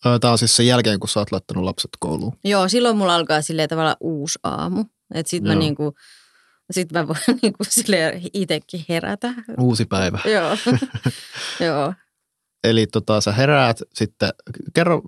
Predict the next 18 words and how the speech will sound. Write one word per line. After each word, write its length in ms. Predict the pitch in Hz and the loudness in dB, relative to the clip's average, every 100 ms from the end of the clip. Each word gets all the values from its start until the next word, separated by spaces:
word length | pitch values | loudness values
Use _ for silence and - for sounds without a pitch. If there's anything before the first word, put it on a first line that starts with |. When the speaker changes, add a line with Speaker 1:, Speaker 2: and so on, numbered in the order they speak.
| - | -8
Speaker 1:
sun, 240 | - 127 - | -4 -2 0
miten 180 | 120 | 0
sun 160 | 117 113 | 2 2
aamu 220 | 113 113 - | 0 0 0
menee, 240 | - 262 117 | 2 2 4
Speaker 2:
<laughs> 40 | |
Speaker 1:
silleen 200 | 143 156 | 6 6
niinku 160 | 160 156 | 6 4
oikeesti. 340 | 135 117 - 110 - 135 - - | 4 2 -4 -6 -4 -4 -4 -2
Speaker 2:
Okei, 200 | 214 220 | 0 2
no 80 | |
mä 100 | 220 | 2
herään, 440 | 214 277 294 233 196 | 2 2 2 2 2
sit 160 | 247 | 0
mä 120 | 226 208 | -2 -2
tota, 360 | 185 175 170 160 - _ _ _ _ _ _ _ _ | 0 0 0 -2 -10 _ _ _ _ _ _ _ _
juon 280 | 208 208 180 | 0 2 2
e-, 180 | 185 190 | 0 -2